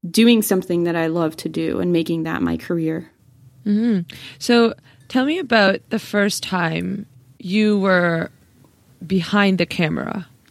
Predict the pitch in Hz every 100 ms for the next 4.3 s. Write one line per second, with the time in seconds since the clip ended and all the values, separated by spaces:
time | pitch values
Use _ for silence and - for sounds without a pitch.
0 | _ - _ - _ _ _ - 185 190
1 | 180 196 190 180 180 175 165 165 - 160
2 | 175 165 165 165 160 156 165 - 175 160
3 | 170 160 147 151 160 151 - 82 85 85
4 | 156 80 165